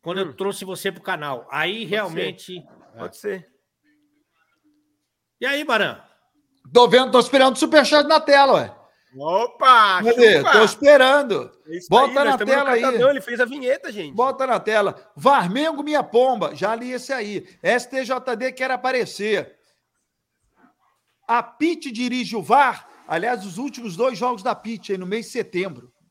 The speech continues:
Speaker 3: Vai
Speaker 2: Ah,
Speaker 3: acabar
Speaker 2: eu
Speaker 3: aí
Speaker 2: gosto
Speaker 3: a, a, a, o
Speaker 2: de
Speaker 3: contrato
Speaker 2: Adoro
Speaker 3: e não
Speaker 2: isso,
Speaker 3: será
Speaker 2: coisa
Speaker 3: renovado
Speaker 2: de show.
Speaker 3: entre a C B F e a Pitt. Setembro, seleção joga
Speaker 1: Ah,
Speaker 3: na
Speaker 1: não, essa
Speaker 3: Europa,
Speaker 1: história.
Speaker 3: dois amistosos.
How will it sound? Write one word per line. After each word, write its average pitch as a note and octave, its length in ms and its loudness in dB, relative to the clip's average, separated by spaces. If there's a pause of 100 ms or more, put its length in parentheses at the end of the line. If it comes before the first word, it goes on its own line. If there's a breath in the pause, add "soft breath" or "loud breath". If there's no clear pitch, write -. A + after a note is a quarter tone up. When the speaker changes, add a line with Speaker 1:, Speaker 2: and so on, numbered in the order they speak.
(360)
Speaker 3:
Vai E3 160 -2
Speaker 2:
Ah, F#3+ 40 -8
Speaker 3:
acabar G#3+ 480 -2
Speaker 2:
eu - 60 -6
Speaker 3:
aí A3+ 80 -10
Speaker 2:
gosto A#3 140 -2
Speaker 3:
a, G#3 40 -2
a, F3+ 400 -6
a, E3+ 100 -16 (160)
o E3 60 -12
Speaker 2:
de E3+ 60 -16
Speaker 3:
contrato G3 500 -2
Speaker 2:
Adoro F#3+ 200 0
Speaker 3:
e D#3 40 -6
não B3 160 -4
Speaker 2:
isso, - 100 -12
Speaker 3:
será A3+ 200 -2
Speaker 2:
coisa G#3+ 160 -4
Speaker 3:
renovado G#3 640 -4
Speaker 2:
de - 60 -20
show. A3+ 340 -10
Speaker 3:
entre A3+ 340 -6
a G3+ 100 -2
C A#3+ 240 -4
B G#3+ 100 -6
F A#3+ 460 -6
e C4 100 -6
a B3+ 80 -6
Pitt. - 640 -16 (220)
Setembro, G#3+ 680 -8
seleção G#3+ 680 -8
joga F#3+ 300 -6
Speaker 1:
Ah, G3+ 40 -8
Speaker 3:
na - 0 -
Speaker 1:
não, G3 120 -6
essa D#3+ 80 -6
Speaker 3:
Europa, G#3+ 200 -4
Speaker 1:
história. G3+ 220 -12
Speaker 3:
dois G#3+ 260 -4
amistosos. D3+ 720 -14